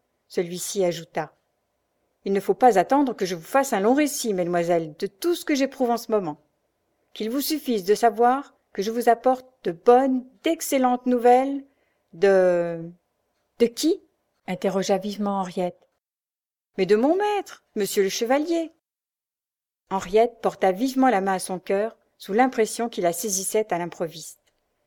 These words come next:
Elle adressa à Picard un regard plein d'anxiété. Le vieux serviteur reprenait avec vivacité. « C'est auprès de monseigneur le ministre de la Marine lui-même que nous avons recueilli ces heureuses nouvelles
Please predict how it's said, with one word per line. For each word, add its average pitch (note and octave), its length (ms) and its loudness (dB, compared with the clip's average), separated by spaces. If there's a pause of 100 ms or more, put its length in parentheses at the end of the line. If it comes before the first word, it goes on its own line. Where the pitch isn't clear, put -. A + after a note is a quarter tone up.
(580)
Elle G3 140 0
adressa G3+ 440 0
à E3+ 80 -4
Picard G#3 600 -6 (220)
un G3 100 -4
regard G#3+ 420 0
plein C4+ 240 0
d'anxiété. G#3 640 -4 (720)
Le F#3+ 100 -10
vieux F3 240 -4
serviteur F#3+ 760 -4 (280)
reprenait G3 520 0
avec F3 200 -4
vivacité. « E3+ 680 -6 (1120)
C'est F#3 240 -4
auprès A#3+ 260 4
de F#3+ 80 -2
monseigneur A#3+ 600 0
le F#3 120 2
ministre B3+ 480 0
de F#3+ 120 2
la F#3+ 140 4
Marine F#3+ 460 -2
lui-même A#3 580 2 (360)
que G#3 100 -4
nous G3 180 2
avons G#3 160 6
recueilli A#3+ 440 0
ces F#3+ 300 -2
heureuses B3 320 6
nouvelles A#3 480 2